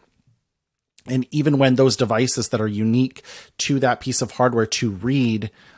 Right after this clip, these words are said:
um, your face or to read your fingerprint are doing those, they're, they're done in such a way that there's very limited interaction between that interface and the actual software running on the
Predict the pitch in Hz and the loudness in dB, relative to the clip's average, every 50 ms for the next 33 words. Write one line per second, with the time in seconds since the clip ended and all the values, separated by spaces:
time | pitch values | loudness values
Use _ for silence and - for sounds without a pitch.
0 | _ _ - 113 113 107 104 101 98 90 110 117 - - 113 104 98 - - 113 | _ _ -8 -6 -4 -4 -4 -6 -6 -6 -8 -8 -4 -4 -4 -4 -4 -4 -4 -4
1 | 92 107 104 131 139 135 123 110 104 - 117 107 104 104 - - 107 98 98 - | -6 -4 0 0 0 2 0 -2 -2 -2 -4 -4 -4 -6 -6 -6 -8 -8 -8 -10
2 | _ _ _ _ _ _ _ _ 117 117 110 95 98 123 135 143 139 127 110 107 | _ _ _ _ _ _ _ _ -8 -8 -8 -4 0 2 4 4 4 4 2 0
3 | 98 95 92 95 98 - - - _ _ _ _ _ - 104 113 127 117 - 117 | -2 -2 -6 -6 -6 -6 -8 -8 _ _ _ _ _ -14 -8 -6 -6 -6 -4 -4
4 | 135 123 110 107 143 135 135 135 123 117 - - 127 - - 120 104 117 113 120 | -4 -4 -2 0 2 2 4 4 2 0 0 0 -2 0 0 -2 0 0 0 0
5 | 117 98 113 104 104 107 - _ _ _ 110 120 113 98 90 90 117 117 117 113 | 0 -2 -2 -2 -2 -4 -6 _ _ _ -8 -6 -6 -6 -6 -4 -2 -2 0 0
6 | 107 110 117 123 123 117 117 117 98 - 113 120 120 110 104 101 98 107 - - | 0 0 2 4 4 4 2 2 -2 -2 -4 -2 -2 0 -2 -2 -4 -4 -6 -4
7 | - 135 131 131 151 160 - - - - - _ _ - 123 - - - - 135 | -2 0 2 2 0 -2 -6 -10 -20 -20 -20 _ _ -12 -8 -8 -8 -6 -2 0
8 | 127 123 123 123 113 104 113 110 107 107 - _ _ _ - 117 120 127 127 - | 0 2 2 2 2 0 0 -2 -2 -4 -6 _ _ _ -10 -6 -6 -6 -2 0
9 | 151 143 151 190 - - - - _ _ _ _ _ - 120 131 127 113 127 - | 0 0 0 -2 -2 -4 -6 -6 _ _ _ _ _ -8 -4 -4 -2 -2 -4 -4
10 | - 123 127 - - 120 117 - - 135 113 101 - - 110 104 107 107 107 101 | -2 -4 -2 -2 -2 -4 -2 -2 0 0 0 0 0 -2 -2 0 0 -2 -2 -4
11 | 101 95 92 90 92 | -6 -6 -8 -10 -12